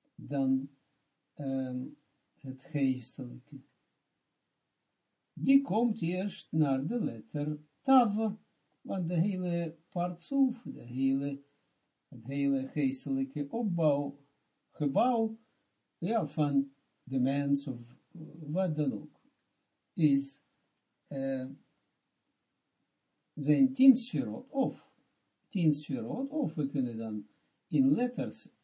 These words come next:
dat weergeven, want dat is zijn kilim, van alef tot taf. Dus hij kwam, hij komt eerst naar de letter taf, de laatste letter, en probeerde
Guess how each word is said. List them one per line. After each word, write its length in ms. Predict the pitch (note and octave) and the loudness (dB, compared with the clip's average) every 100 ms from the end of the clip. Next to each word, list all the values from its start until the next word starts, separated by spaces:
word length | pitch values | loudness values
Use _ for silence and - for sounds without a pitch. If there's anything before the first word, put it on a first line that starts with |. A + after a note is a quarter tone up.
| _ - | _ -14
dat 460 | B2+ A#2 - _ _ _ _ _ | -12 -12 -14 _ _ _ _ _
weergeven, 760 | C3 B2+ A#2 A2 A#2 G#2+ - G3+ | -6 -6 -6 -10 -10 -10 -10 -6
want 120 | G3 | -4
dat 160 | C3 G#2+ | -6 -8
is 220 | - - _ _ _ _ | -14 -18 _ _ _ _
zijn 360 | - A#2 A#2+ B2 | -14 -10 -10 -8
kilim, 640 | - E3 G#3+ B3 D3+ - _ _ _ _ _ _ | -2 0 2 2 0 -6 _ _ _ _ _ _
van 340 | D3+ C#3 - | -2 0 -2
alef 520 | - B3 B3 F#3 - - | 0 2 2 -2 -6 -8
tot 360 | A3+ E3 - _ | -4 -4 -6 _
taf. 400 | D3+ C#3+ D3+ - _ _ _ _ _ _ _ _ _ _ _ | -4 -2 -4 -10 _ _ _ _ _ _ _ _ _ _ _
Dus 200 | - E3+ | -4 -4
hij 240 | A#3+ C4 A3 | 0 0 0
kwam, 540 | - E3 D3+ C#3 - - | 0 2 4 4 0 -4
hij 260 | F3+ G#3 D#3 | -2 -2 0
komt 340 | D#3 C#3+ C3+ | 2 4 4
eerst 400 | D3 C#3+ B2+ - | 2 0 -2 -2
naar 280 | B3 A3 E3 | 0 2 0
de 120 | D3 | 0
letter 420 | F#3+ G#3+ C#3 B2+ | 0 0 -4 -4
taf, 360 | - C3+ D#3 - | -2 -2 -2 -6
de 120 | B2 A#2+ | -10 -4
laatste 580 | B2+ C3 C3+ - D3 | -2 -2 -6 -6 -2
letter, 520 | C#3+ D3 C#3+ D#3+ D#3+ - _ _ _ _ _ _ _ _ _ _ _ _ _ _ _ - | 2 0 0 -2 -2 -6 _ _ _ _ _ _ _ _ _ _ _ _ _ _ _ -4
en 240 | F3+ E3+ | -2 0
probeerde 880 | G3 F#3+ C#3+ C#3 C#3 C#3 D3+ D3+ | 0 0 2 2 2 4 4 4